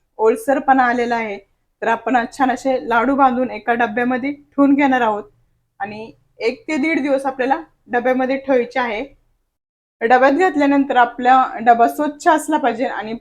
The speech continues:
पाण्याचा अंश थोडा सुद्धा लागला नाही पाहिजे, नाहीतर आपलं पीठ खराब होऊ शकतं. बघत असाल तर दीड ते दोन दिवस झालेले आहे, आपलं पीठ छान असं फुगलेलं आहे, अतिशय मस्त अशी जाळी पडलेली आहे,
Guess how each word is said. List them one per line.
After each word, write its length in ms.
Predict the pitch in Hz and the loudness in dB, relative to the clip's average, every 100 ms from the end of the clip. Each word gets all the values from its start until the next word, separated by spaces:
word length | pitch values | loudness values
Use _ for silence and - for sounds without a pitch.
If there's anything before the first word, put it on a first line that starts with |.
| - | 0
पाण्याचा 520 | 226 233 254 277 285 | 0 2 -4 -4 0
अंश 300 | 254 277 285 277 277 - | 4 4 4 -2 -2 0
थोडा 260 | 262 269 | 2 0
सुद्धा 300 | 277 220 269 | -2 -4 0
लागला 300 | 269 240 240 | 0 2 0
नाही 120 | 247 | 0
पाहिजे, 260 | 240 240 226 | -4 -6 -4
नाहीतर 280 | 254 214 233 | -6 -4 -4
आपलं 220 | 220 226 | -4 -8
पीठ 180 | 220 233 - | -12 -14 -6
खराब 240 | 240 233 240 | 0 0 -2
होऊ 120 | 254 | -6
शकतं. 420 | 240 277 - 214 285 _ _ _ _ _ _ _ _ _ _ _ _ _ _ _ _ _ _ 240 | -6 -10 -8 -8 -8 _ _ _ _ _ _ _ _ _ _ _ _ _ _ _ _ _ _ 0
बघत 300 | 240 269 277 | 0 0 -2
असाल 320 | - 262 247 | 0 0 0
तर 160 | 262 | 0
दीड 340 | 240 214 254 254 | -2 -2 -4 -4
ते 80 | 294 | -2
दोन 280 | 240 247 254 | 2 2 2
दिवस 260 | 240 240 240 | 2 2 0
झालेले 500 | 226 262 247 226 240 | -6 -4 -2 0 0
आहे, 80 | 214 | 0
आपलं 300 | 190 - 220 | -2 -4 -8
पीठ 340 | - 240 - | -6 -10 -10
छान 240 | - 226 | -6 -4
असं 280 | 233 240 240 | -4 -6 -8
फुगलेलं 520 | 240 262 233 254 240 | -6 -8 0 2 2
आहे, 240 | 233 190 - _ - | 0 -2 -8 _ -12
अतिशय 400 | 208 240 240 247 | -12 -10 -10 -6
मस्त 300 | 240 254 240 | -6 -6 -6
अशी 200 | 240 240 | -6 -6
जाळी 380 | 214 233 202 247 | -2 0 0 -2
पडलेली 440 | 277 254 269 269 | -2 -2 0 0
आहे, 260 | 262 226 | 0 -4